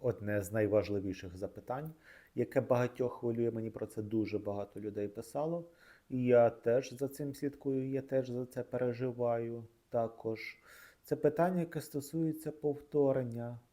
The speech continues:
великого повномасштабного наступу військ Р Ф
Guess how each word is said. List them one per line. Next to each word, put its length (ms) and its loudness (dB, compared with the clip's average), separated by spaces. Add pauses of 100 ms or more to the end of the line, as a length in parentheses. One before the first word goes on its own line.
великого 760 2
повномасштабного 1120 -2
наступу 680 -10
військ 480 -8
Р 140 -4
Ф 220 -4